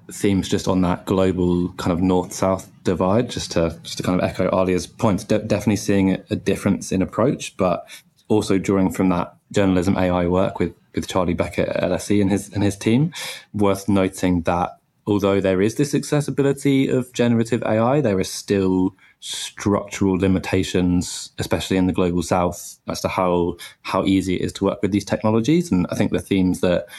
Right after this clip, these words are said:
his report was highlighting is around infrastructure and the challenges of still working with these technologies and, and working with data, and also political challenges as well. There is, there is a difference in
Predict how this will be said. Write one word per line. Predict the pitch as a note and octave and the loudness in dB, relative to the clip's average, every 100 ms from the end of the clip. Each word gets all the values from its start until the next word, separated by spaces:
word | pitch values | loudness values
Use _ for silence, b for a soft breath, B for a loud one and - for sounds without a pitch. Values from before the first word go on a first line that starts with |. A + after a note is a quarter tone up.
| B - | B -4
his | G2+ | 0
report | F#2+ E2+ G2 F#2+ - - | 0 0 0 0 -2 -8
was | F2+ | -6
highlighting | - G2 G2 E2+ - E2 E2 E2+ B B B - | -2 0 0 0 0 2 2 0 B B B -4
is | G2 F2+ | -2 2
around | F2+ F2 F2 F2 F2 D#2+ - _ | 2 2 2 2 2 -2 -10 _
infrastructure | - B2 A#2+ - A#2 - C#3 E3+ - - | -2 0 -2 -2 -4 0 -2 -2 -6 -2
and | F#2+ | 0
the | F#2 | 0
challenges | - F#2+ F#2 F2+ F#2 F2 - | 0 0 2 2 0 0 -4
of | F#2+ F2 E2+ F2 F2 - - - | 0 2 2 0 -4 -12 -18 -14
still | - - F#2+ E2+ - | -10 0 0 0 -2
working | F#2+ F2+ F2+ | -4 0 0
with | E2+ | 2
these | F2+ | 0
technologies | E2 - G2 F#2+ F2+ F2 F2 | -2 -2 0 0 0 0 0
and, | F2 E2+ | 0 0
and | F#2 | 0
working | F2+ F2+ - | 0 0 0
with | F2 E2 | 0 2
data, | F2+ F#2+ C3+ D3+ B B B - | 0 0 0 -2 B B B -2
and | G2+ | 0
also | G2 F#2 | 0 -2
political | - F#2 - F#2+ F2 E2 - | 0 -2 0 -2 -2 -4 -8
challenges | G#2 F#2 F2 E2+ E2+ | -2 0 0 0 -2
as | E2+ | 0
well. | F2+ E2+ | 0 2
There | E2+ F2+ | 0 0
is, | F#2 | 0
there | F#2+ F2+ | 0 0
is | F2+ | 0
a | F2 | 0
difference | F2+ - F#2 - - - - | -2 0 0 -2 -10 -16 -6
in | F#2 F2 E2+ E2+ E2+ - | -2 0 2 2 0 -4